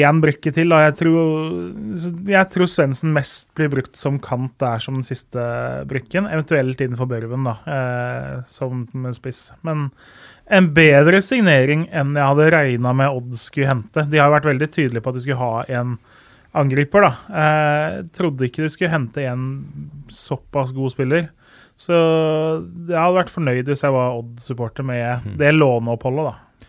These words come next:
Speaker 2: Kristiansund har, eh,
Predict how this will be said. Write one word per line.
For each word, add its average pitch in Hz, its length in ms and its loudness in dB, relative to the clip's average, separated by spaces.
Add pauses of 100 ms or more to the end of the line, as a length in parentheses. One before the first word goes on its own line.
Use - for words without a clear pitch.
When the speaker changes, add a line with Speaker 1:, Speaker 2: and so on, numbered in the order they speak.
(460)
Speaker 2:
Kristiansund 156 640 2
har, 147 440 4
eh, 143 840 -2